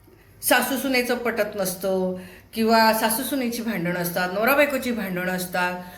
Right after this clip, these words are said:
मुलांचं कसं होईल, मुलींचं कसं होईल, ही काळजी असते सतत. बाहेर गेलेलं घरी येईपर्यंत चिंता करायची, जेवायला काय करू, खायला काय करू, या सगळ्यामध्ये मुलांना शाळेत पोचवायचं, अभ्यास घ्यायचा, त्यांचं करिअर कसं होईल, काय होईल, त्यांची दहावी, त्यांची बारावी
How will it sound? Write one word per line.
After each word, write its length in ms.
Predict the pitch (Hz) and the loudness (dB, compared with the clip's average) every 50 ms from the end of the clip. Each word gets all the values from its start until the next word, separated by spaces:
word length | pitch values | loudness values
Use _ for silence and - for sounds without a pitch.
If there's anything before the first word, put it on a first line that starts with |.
| - - - - - - | -18 -20 -20 -20 -14 -10
मुलांचं 420 | 247 262 254 262 302 302 - 320 | -8 -4 -2 0 0 2 2 2
कसं 340 | 311 320 294 226 - 277 269 | 4 4 4 4 4 4 4
होईल, 360 | 254 226 240 247 240 247 247 | 4 4 2 0 0 0 0
मुलींचं 420 | 247 254 262 269 320 320 311 311 302 | -2 0 0 2 2 2 4 2 2
कसं 260 | 302 285 262 269 262 | 0 0 -2 0 0
होईल, 220 | 247 247 240 233 214 | 0 0 0 0 0
ही 200 | 254 320 302 320 | 0 0 0 0
काळजी 540 | - 285 233 202 185 208 226 220 294 349 330 | 0 -2 0 0 0 0 2 2 2 4 4
असते 280 | 262 - - 240 226 | 2 2 2 0 0
सतत. 280 | 220 226 214 190 - 196 185 180 180 180 180 - - - - _ _ _ _ _ _ - - _ - | 0 0 0 -2 0 0 0 0 -2 -4 -8 -12 -18 -20 -20 _ _ _ _ _ _ -20 -20 _ -4
बाहेर 320 | - 202 214 226 247 247 233 | 0 2 4 4 4 4 4
गेलेलं 360 | 247 247 247 247 247 254 240 | 2 0 0 0 0 0 2
घरी 160 | 233 226 220 | 2 2 2
येईपर्यंत 640 | - 262 254 254 254 254 - 262 262 269 269 269 294 | 2 4 2 2 2 2 0 2 2 2 2 2 2
चिंता 360 | 294 302 269 220 185 196 196 | 2 2 0 0 0 2 0
करायची, 480 | 190 - 190 180 180 180 180 202 208 | 2 2 0 -2 -2 -2 -4 -6 -4
जेवायला 340 | 190 202 208 202 214 254 285 | -2 0 2 4 4 4 4
काय 200 | 277 - 220 202 | 2 2 0 -2
करू, 260 | 190 - 208 196 202 202 - | -2 -2 -4 -4 -4 -4 -6
खायला 240 | - - - 349 339 | -4 -2 0 0 0
काय 200 | 330 294 254 233 | 0 -2 -4 -4
करू, 220 | 233 240 233 240 262 262 - - - - - - - - | -4 -4 -4 -4 -4 -6 -10 -14 -20 -20 -20 -20 -20 -12
या 180 | - 233 240 294 | -8 -4 -2 0
सगळ्यामध्ये 1000 | 302 - - 269 196 185 190 185 190 262 285 294 311 320 302 285 262 240 262 269 | 2 2 2 0 -2 -4 -8 -4 2 6 6 8 8 6 4 2 2 2 0 0
मुलांना 340 | 269 254 240 233 226 254 254 | 0 0 0 0 0 -2 -2
शाळेत 300 | 254 269 240 226 269 285 | -4 -4 -2 -2 -2 -2
पोचवायचं, 480 | 269 277 262 247 233 226 220 220 233 226 | -2 -2 -4 -2 0 0 0 2 4 2
अभ्यास 400 | 214 - 214 247 269 285 - - | 2 2 4 2 2 2 2 2
घ्यायचा, 320 | 247 226 220 220 226 226 | 2 0 2 2 0 0
त्यांचं 420 | 226 233 220 202 196 180 277 285 | 2 2 2 0 2 2 2 2
करिअर 280 | 277 247 226 233 254 254 | 2 2 2 2 2 2
कसं 300 | - - 226 214 - 240 | 2 -2 -4 -4 -4 -4
होईल, 300 | 240 233 233 240 240 240 | -2 -2 -2 -2 -2 -2
काय 240 | 233 220 202 226 262 | 0 2 2 2 2
होईल, 220 | 226 208 226 220 | 2 0 -2 -2
त्यांची 280 | 214 214 196 185 247 262 | -2 -4 -4 -4 -2 2
दहावी, 360 | 254 220 202 208 214 240 240 | 6 6 6 6 4 0 -2
त्यांची 320 | 233 220 214 214 220 247 | -2 -2 -4 -4 -6 -6
बारावी 680 | 262 269 226 202 202 208 208 214 226 233 226 226 226 226 | -2 0 2 2 4 2 2 2 0 -2 -4 -6 -10 -14